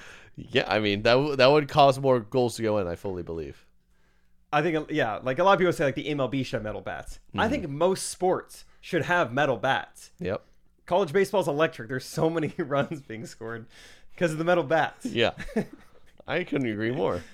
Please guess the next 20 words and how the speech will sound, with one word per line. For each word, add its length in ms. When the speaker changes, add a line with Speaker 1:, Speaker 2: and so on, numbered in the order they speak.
Speaker 2:
<laughs> 180
Speaker 1:
Uh-huh. 300
Speaker 2:
Yeah, 380
or 140
whatever 340
it 80
takes. 440
I 80
don't 140
know. 180
Speaker 1:
Yep. 260
Metal 220
bats 360
should 140
be 140
in 80
every 240
Speaker 2:
<laughs> 0
Speaker 1:
sport. 420
Saudi, 560